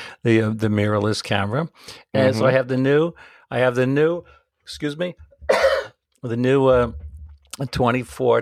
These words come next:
Speaker 1: to, uh, one oh five. And I, I, I travel with the sixteen to thirty-five.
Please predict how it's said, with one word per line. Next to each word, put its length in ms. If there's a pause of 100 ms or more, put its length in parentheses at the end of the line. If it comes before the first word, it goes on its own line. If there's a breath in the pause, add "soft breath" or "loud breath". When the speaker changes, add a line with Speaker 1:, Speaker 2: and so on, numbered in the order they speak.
(120)
Speaker 1:
to, 240
uh, 60
one 220
oh 100
five. 560 (580 loud breath)
And 460
I, 760 (1000 loud breath)
I, 260
I 60
travel 360
with 120
the 80
sixteen 500
to 100
thirty-five. 840